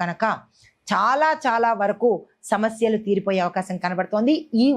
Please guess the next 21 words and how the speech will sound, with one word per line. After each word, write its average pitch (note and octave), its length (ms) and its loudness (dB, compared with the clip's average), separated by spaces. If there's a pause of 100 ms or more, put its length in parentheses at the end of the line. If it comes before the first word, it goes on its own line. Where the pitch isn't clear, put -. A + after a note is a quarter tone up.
ఉపాయాన్ని F#3+ 600 0 (420)
తప్పనిసరిగా G3 640 0
పాటించండి. E3 540 -4 (360)
దీంతో E4+ 300 4
పాటు A#3 200 0
ఏం G#3+ 120 -2
చేస్తారంటే G3 480 -2 (580)
ఫోన్ C#4+ 320 4 (140)
కానీ G3+ 400 2 (220)
లేదా A#3 240 4 (320)
టీవీ D#4 300 2 (120)
స్క్రీన్ C#4 380 2 (120)
కానీ G3 260 -2 (380)
కొంత B3 180 0 (220)
టైమ్ C#4+ 200 0 (120)
తగ్గించుకునే G#3 680 -2
ప్రయత్నం F#3+ 380 -2
చేసుకోండి. F3+ 400 -2 (160)
దాని F#3+ 200 0 (100)
రేడియేషన్ G#3+ 500 0
వల్ల F#3+ 140 2